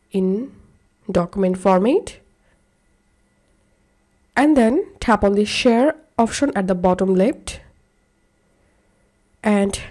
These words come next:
tap on save to files. Select a folder and tap on save.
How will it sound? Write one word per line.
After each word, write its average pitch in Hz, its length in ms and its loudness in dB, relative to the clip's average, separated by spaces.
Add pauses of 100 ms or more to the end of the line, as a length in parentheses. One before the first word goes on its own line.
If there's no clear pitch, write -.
(160)
tap 294 280 0
on 208 240 2 (1500)
save 214 360 0
to 208 100 0
files. 208 720 0 (1500)
Select 320 440 0
a 349 60 0
folder 208 420 2
and 196 260 -2
tap 185 240 -4
on 180 120 -2
save. 170 600 -8